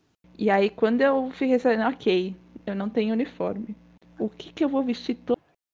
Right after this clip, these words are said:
todos os dias na universidade? Eu tenho roupa pra todos os dias na universidade? Você é, é um, um outro ambiente, um outro meio também que você para pra pensar, porque você tá tão acostumado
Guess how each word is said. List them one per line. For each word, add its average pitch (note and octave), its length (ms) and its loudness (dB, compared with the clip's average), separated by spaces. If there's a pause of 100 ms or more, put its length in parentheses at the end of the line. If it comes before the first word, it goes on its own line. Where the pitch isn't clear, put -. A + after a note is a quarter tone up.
(480)
todos F4 160 0
os D4+ 220 4
dias G#3+ 280 2
na G#3+ 80 -2
universidade? G#3+ 920 0
Eu B3+ 80 0
tenho C4+ 260 0
roupa A3 460 2
pra F#3 160 -2
todos G3 320 0
os F3+ 180 -2
dias A3+ 220 2
na F3+ 100 -10
universidade? G3+ 800 -8 (460)
Você G#3+ 640 2 (180)
é, A3 340 2
é A3+ 60 6
um, G#3+ 640 -2
um G#3 80 -2
outro B3+ 560 0
ambiente, B3 640 2 (160)
um A3 280 0
outro A#3+ 260 0
meio A#3+ 320 4
também A3 300 -2
que A#3 80 -4
você G3+ 240 -4
para G#3 240 -2
pra G#3+ 140 -6
pensar, G#3 560 -4 (520)
porque A3+ 460 4
você A#3 240 0
tá A#3+ 120 2
tão C4 160 0
acostumado C4 560 0